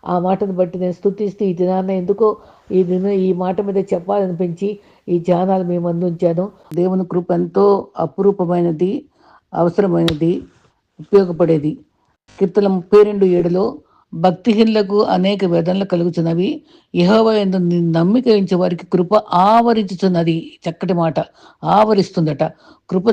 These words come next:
చాలా ప్రాముఖ్యమైన అంశము. కృప అంటే జాలి, కనికరము, వాత్సల్యము కలిసి ఉండే పదం. ఎవరికి కృప ఆవరిస్తుంది? దేవుని నమ్మిన వారికే కృప ఆవరించగలదు. నోవా దేవుని దృష్టిలో కృప పొందినవాడయ్యాడు.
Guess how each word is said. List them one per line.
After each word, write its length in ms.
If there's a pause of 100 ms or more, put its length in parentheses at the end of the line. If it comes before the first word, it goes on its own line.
చాలా 180
ప్రాముఖ్యమైన 760
అంశము. 800 (360)
కృప 260
అంటే 500
జాలి, 600
కనికరము, 580
వాత్సల్యము 640
కలిసి 360
ఉండే 260
పదం. 360 (400)
ఎవరికి 320
కృప 300
ఆవరిస్తుంది? 840 (340)
దేవుని 320
నమ్మిన 280
వారికే 400
కృప 280
ఆవరించగలదు. 800 (360)
నోవా 440
దేవుని 460
దృష్టిలో 360
కృప 320
పొందినవాడయ్యాడు. 960